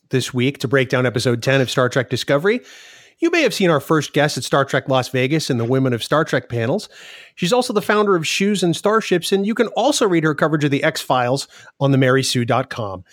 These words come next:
She's Amy Imhoff, and Amy, welcome to Discovering Trek. We're excited you're here.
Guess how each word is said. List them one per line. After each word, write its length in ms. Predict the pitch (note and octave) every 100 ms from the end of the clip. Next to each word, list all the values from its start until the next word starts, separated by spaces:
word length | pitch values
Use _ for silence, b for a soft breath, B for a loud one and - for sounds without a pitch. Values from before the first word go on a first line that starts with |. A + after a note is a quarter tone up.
| B B
She's 240 | - G3+ E3
Amy 200 | G3 F3+
Imhoff, 320 | F#3+ F#3 F3+
and 100 | E3 F3
Amy, 220 | G3 F#3+
welcome 500 | D#3+ G3+ B3+ B3+ A3
to 80 | G3+
Discovering 500 | E3+ - F3+ F3+ E3
Trek. 380 | - E3+ E3
We're 180 | D#3 D#3
excited 520 | C#3 - F3+ E3+ D#3+
you're 140 | D3 B2+
here. 260 | A#2+ F#2